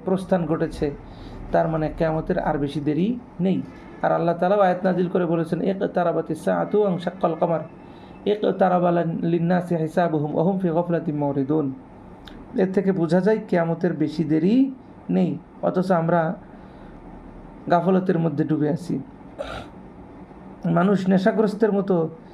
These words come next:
দিক বিদিক ছোটাছুটি করবে, অথচ তারা কেউ নেশাগ্রস্ত নয়। মূলত আল্লাহর আযাব খুব কঠিন, সে বিষয়ে বলা হয়েছে।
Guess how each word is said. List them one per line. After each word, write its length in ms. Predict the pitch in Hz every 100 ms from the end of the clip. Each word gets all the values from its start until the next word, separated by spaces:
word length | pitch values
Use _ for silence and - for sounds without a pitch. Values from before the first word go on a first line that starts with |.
| - - - 156
দিক 220 | - 170
বিদিক 420 | 208 202 208 190 -
ছোটাছুটি 420 | 185 185 180 175
করবে, 380 | 180 165 151 151
অথচ 340 | 165 170 156
তারা 240 | 156 165
কেউ 260 | 156 226 220
নেশাগ্রস্ত 580 | 170 156 160 151 139 165
নয়। 200 | 151 147 - - -
মূলত 260 | 170 175 175
আল্লাহর 580 | 165 160 160 160 156 151 - - - -
আযাব 480 | 175 185 233 214 190 -
খুব 220 | - 262 -
কঠিন, 360 | 175 - 135 131 - - -
সে 160 | -
বিষয়ে 260 | 147 143 143
বলা 180 | - -
হয়েছে। 220 | 151 -